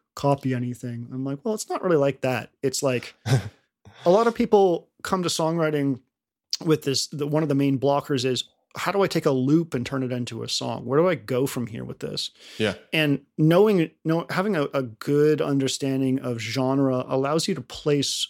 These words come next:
Speaker 1: what you've done in a sort of, like, context, and then ask yourself, what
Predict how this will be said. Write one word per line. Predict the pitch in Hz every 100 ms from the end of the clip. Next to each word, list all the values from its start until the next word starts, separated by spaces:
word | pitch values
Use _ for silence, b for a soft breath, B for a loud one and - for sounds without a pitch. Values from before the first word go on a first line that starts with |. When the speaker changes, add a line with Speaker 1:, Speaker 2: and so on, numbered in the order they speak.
| -
Speaker 1:
what | 135 151 147
you've | 143 127 117 113
done | 135 135 143 151
in | 143 135 131
a | 131 127
sort | 123 - 131
of, | 127 117
like, | 127 113 _
context, | - - 147 185 - 226 - - - B B B -
and | 151
then | 151 139 - -
ask | 156 156 -
yourself, | 147 - 147 135 123 - _ _ _ _ -
what | 143 147 175 175 170